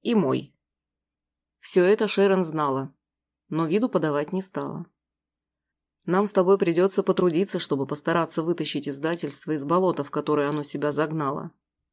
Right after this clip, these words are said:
«Откровенно говоря, я не совсем понимаю, как перевод текстов с редких языков поможет выйти из кризиса. Я всегда думала, что этим занимаются финансисты»,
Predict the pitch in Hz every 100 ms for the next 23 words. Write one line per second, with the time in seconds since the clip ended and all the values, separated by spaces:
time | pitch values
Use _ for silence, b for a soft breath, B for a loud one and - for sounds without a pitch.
0 | _ _ _ _ _ _ _ _ _ 170
1 | - 190 180 180 170 165 170 175 185 208
2 | 180 170 - 170 - 190 190 190 226 190
3 | 160 156 - 165 165 170 - - 175 -
4 | 151 - 175 170 170 156 - 160 151 165
5 | 220 - 175 175 208 190 - 185 202 185
6 | 175 196 202 139 131 - 185 _ _ _
7 | _ _ _ _ - 175 202 196 170 180
8 | 170 185 180 185 - 170 175 175 170 170
9 | 165 160 - 180 175 180 180 214 214 156
10 | 151